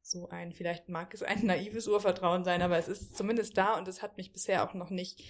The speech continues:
ähm, verraten, so. Also das hat irgendwie funktioniert. Ähm,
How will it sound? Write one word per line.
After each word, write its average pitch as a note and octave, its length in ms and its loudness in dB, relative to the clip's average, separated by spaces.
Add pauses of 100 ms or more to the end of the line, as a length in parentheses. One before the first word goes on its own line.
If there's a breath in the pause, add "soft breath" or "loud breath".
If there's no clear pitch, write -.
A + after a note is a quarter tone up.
(560 loud breath)
ähm, F3 320 -2
verraten, E3+ 540 -2
so. E3 260 -2
Also D#3+ 240 0
das F3 200 -4
hat - 240 -10
irgendwie F3+ 400 -6
funktioniert. F3+ 680 -2 (500 loud breath)
Ähm, F3 580 -2